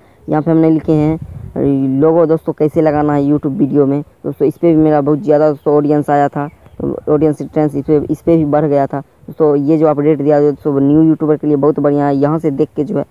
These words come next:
आप अपना video बना सकते हो कि किस तरीके का video मेरा YouTube जो है देखने के आप पसंद कर रहा है। यहाँ पे देख सकते हो audience रिटर्न्स यहाँ पे दिखाई दे रहा है, की moment for audience returns। तो आपको जो है इसी से related video बनाना है। यहाँ पे जितना भी video आएगा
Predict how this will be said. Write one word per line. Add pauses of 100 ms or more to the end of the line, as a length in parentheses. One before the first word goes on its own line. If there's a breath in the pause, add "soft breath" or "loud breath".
(220 soft breath)
आप
अपना
video
बना
सकते
हो
कि
किस
तरीके
का
video
मेरा
YouTube
जो
है (300 soft breath)
देखने
के
आप
पसंद
कर
रहा
है। (240 soft breath)
यहाँ
पे
देख
सकते
हो
audience
रिटर्न्स
यहाँ
पे
दिखाई
दे
रहा
है, (320 soft breath)
की
moment
for
audience
returns। (440 loud breath)
तो
आपको
जो
है
इसी
से
related
video
बनाना
है।
यहाँ
पे
जितना
भी
video
आएगा